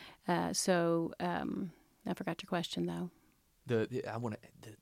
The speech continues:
Speaker 2: about the success story.
Speaker 1: Yes, of course, the success story.
Speaker 2: <laughs>
Speaker 1: Um, we have so many. Um, so, uh, recently, the one that comes to mind is, uh, an older gentleman who did encounter the police.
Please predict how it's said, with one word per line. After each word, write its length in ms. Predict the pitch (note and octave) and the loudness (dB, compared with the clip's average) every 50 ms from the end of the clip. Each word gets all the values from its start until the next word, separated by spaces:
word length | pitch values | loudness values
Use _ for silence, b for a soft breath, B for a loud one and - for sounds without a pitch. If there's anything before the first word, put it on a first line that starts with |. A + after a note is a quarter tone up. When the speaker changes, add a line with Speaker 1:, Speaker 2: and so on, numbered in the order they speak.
| - | -16
Speaker 2:
about 200 | - - - - | -14 -14 -12 -14
the 80 | - - | -12 -14
success 420 | - - - - - - A2 - | -14 -14 -12 -10 -10 -10 -10 -10
story. 280 | - - - - - - - - - - B B B A#3+ B - | -10 -10 -10 -12 -16 -18 -20 -20 -20 -18 B B B -2 B 12
Speaker 1:
Yes, 400 | C#4 D4 D4+ C#4+ A#3 - - A3+ | 12 12 12 12 12 12 8 0
of 80 | G#3+ | 8
course, 260 | A3 D4 D4+ D4 A#3 | 12 12 12 12 12
the 100 | F3+ C4 | 12 10
success 440 | A3 - C4+ A#3 G#3 C4 D4 D#4 - | 10 8 8 12 12 12 12 12 12
story. 400 | - - A#3+ A#3 G#3 F#3 F#3+ F#3+ - B B B | 12 12 12 12 12 12 12 8 4 B B B
Speaker 2:
<laughs> 200 | C4+ C4 B - | 8 10 B 12
Speaker 1:
Um, 280 | B3+ B3 A#3 G3+ A3 - - | 12 12 12 12 8 8 12
we 100 | D4 D4 | 12 12
have 120 | D#4+ E4 C#4 | 12 12 12
so 100 | - C4+ | 12 12
many. 440 | B3+ C#4+ D4+ A#3+ E3 - - G3+ B B B B B C#3+ B - - | 12 12 12 12 12 10 6 2 B B B B B -4 B 6 12
Um, 460 | - A3 G#3+ F#3+ E3+ D#3+ E3+ E3+ - - - - - - _ _ _ - | 12 12 12 12 12 12 10 8 6 4 -2 -10 -14 -14 _ _ _ 4
so, 580 | - - - D#4+ D#4+ D#4+ D#4 D4+ C4 D3+ - - G#2+ G2 A2+ | 6 12 12 12 12 12 12 12 12 12 10 4 4 4 8
uh, 20 | B3+ | 12
recently, 720 | C4 F4+ F4+ D#4+ - C4+ A3+ G3 G#3 G#3 G3+ G3 F#3+ F#3 | 12 12 12 12 12 12 12 12 12 10 12 12 12 10
the 80 | F3 F3 | 10 10
one 140 | G3+ G#3 G3 | 10 10 10
that 140 | F3 - - | 8 6 6
comes 240 | G3 G3 F#3 E3+ | 6 6 6 6
to 80 | - F3+ | 6 6
mind 520 | F3 F3 E3+ F3 F3 E3+ E3+ E3+ F#3 F#3 - - | 6 8 8 8 6 6 6 4 4 4 4 4
is, 300 | F3 F3+ F3 E3+ - - | 4 4 4 2 0 0
uh, 260 | - F3+ F#3+ F3+ F#3+ | 0 2 2 2 2
an 80 | - - | 4 6
older 220 | B3 B3 A3 G#3 | 6 6 6 6
gentleman 540 | E3+ - E3+ F3 E3 D#3+ F3 F#3+ F3 F#3 F#3 | 4 4 4 4 6 4 4 4 2 2 0
who 340 | - D#3 E3+ F#3 F3 E3+ E3+ | 0 0 2 2 4 2 4
did 180 | E3+ F#3 F3 | 4 4 4
encounter 380 | F3 F3 E3+ F3 E3+ E3 E3+ E3+ | 4 4 4 4 2 2 2 2
the 80 | F3 E3 | 0 0
police. 640 | - F3 E3+ F3 E3+ E3+ E3 F3 F3 - - - | 0 0 2 2 2 2 2 0 -2 -4 -8 -12